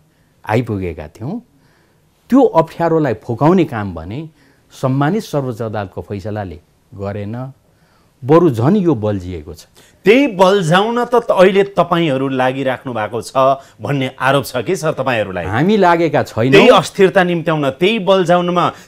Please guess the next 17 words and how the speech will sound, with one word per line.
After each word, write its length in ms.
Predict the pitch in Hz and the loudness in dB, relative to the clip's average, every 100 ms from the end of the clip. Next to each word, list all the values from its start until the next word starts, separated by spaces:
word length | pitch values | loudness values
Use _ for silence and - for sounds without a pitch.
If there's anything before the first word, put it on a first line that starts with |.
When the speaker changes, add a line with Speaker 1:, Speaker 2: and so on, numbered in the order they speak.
| - | 2
Speaker 2:
त्यही 160 | 190 | 2
पुनर्स्थापित 560 | 233 202 190 185 175 180 | 2 -4 -2 0 -2 -4
संसदले 480 | 180 170 175 147 - | -6 -2 -2 -2 -4
केही 600 | - 180 220 254 254 240 | -2 0 2 2 -2 0
गर्नेवाला 600 | 175 160 156 151 143 143 | 0 0 0 0 0 0
छैन, 260 | 131 143 202 - - - | -2 -4 -2 -4 -8 -4
हामीले 260 | 127 151 | 0 2
तोकेको 420 | 156 147 131 131 139 | 0 -2 -2 -4 -4
चुनाव 280 | 139 131 123 | -4 -4 -4
ठिक 200 | - 131 - | -4 -6 -4
थियो 340 | 147 147 151 143 | -2 0 2 -2
भनेर 300 | 107 117 120 | -4 -6 -4
तपाईँहरू 300 | 123 120 117 | -2 -2 -2
Speaker 1:
हामी 220 | 101 131 | -2 0
Speaker 2:
प्रमाणित 360 | 156 147 143 139 | 2 2 2 -2
गर्न 300 | 117 127 143 | 0 2 2
अहिले 540 | 202 147 135 156 196 | 0 2 2 2 0